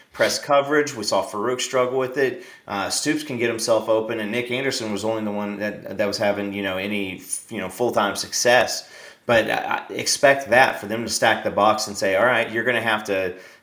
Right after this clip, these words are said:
uh, your receivers are gonna have to win against our defensive backs over and over and over again." So, uh, I think it's very, very important for us from the running back standpoint is that whoever is in there is available for,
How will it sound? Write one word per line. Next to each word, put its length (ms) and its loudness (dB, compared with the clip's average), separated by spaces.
uh, 480 -2
your 100 -2
receivers 440 -2
are 60 -4
gonna 160 0
have 120 -4
to 80 -10
win 180 -2
against 260 -6
our 80 0
defensive 440 -6
backs 360 -2
over 260 -2
and 100 -4
over 180 -2
and 80 -6
over 200 -6
again." 340 -10
So, 340 -2
uh, 240 -2
I 80 0
think 180 0
it's 100 -8
very, 220 4
very 180 0
important 460 -2
for 260 0
us 320 -2
from 260 -10
the 60 -4
running 300 2
back 180 4
standpoint 640 -2
is 380 0
that 340 2
whoever 400 4
is 320 2
in 140 2
there 200 0
is 220 -4
available 540 0
for, 560 -4